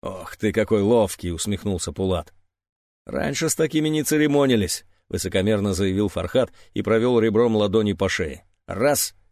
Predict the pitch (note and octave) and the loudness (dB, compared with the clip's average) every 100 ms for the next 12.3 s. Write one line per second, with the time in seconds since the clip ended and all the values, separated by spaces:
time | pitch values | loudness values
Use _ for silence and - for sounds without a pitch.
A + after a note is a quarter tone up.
0 | - A2 A#2+ B2 B2+ B2 A#2+ F#2+ - - | -12 -2 0 2 2 4 2 0 -4 -20
1 | _ _ _ _ _ - B2 D3+ D#3 D#3 | _ _ _ _ _ -4 -2 0 2 2
2 | C#3 C#3 D#3 C3+ C3 C3 D3 D3 - D3 | 2 0 0 2 2 2 2 0 0 2
3 | C#3+ C#3 C3+ C#3 D#3+ B2+ G2 F#2+ G#2+ D2+ | 2 2 0 2 2 2 0 0 0 0
4 | - - - - F#2+ F#2+ A2+ G#2 B2 A2+ | -6 -18 -20 -8 -4 0 2 2 2 2
5 | A#2 A#2+ A2 A2+ A2 A2+ A2+ C3+ G2+ D2+ | 2 2 2 2 2 0 2 2 2 -2
6 | - _ _ _ - B2+ D3+ - C#3 - | -12 _ _ _ -4 -2 -2 -2 -2 0
7 | E3+ B2+ B2+ A#2 A2 G2+ G#2+ - F#2+ F#2+ | 0 0 2 2 2 0 -2 -4 -4 -4
8 | C#2+ - _ _ _ _ _ - - - | -6 -16 _ _ _ _ _ -20 -12 0
9 | B2 B2+ A2+ A#2 A#2 C3+ A#2+ A#2+ A#2+ C3 | 2 2 2 2 2 2 2 2 2 2
10 | C#3 C3 A#2 A2 F#2 - - - E2+ F#2 | 0 0 0 0 -2 -6 -18 -16 -8 -4
11 | F#2+ - F2+ E2+ F#2 F2+ F2 F2+ D#2 F2 | -2 -2 -4 -4 -4 -2 -2 -2 -6 -8
12 | E2+ C#2+ | -8 -10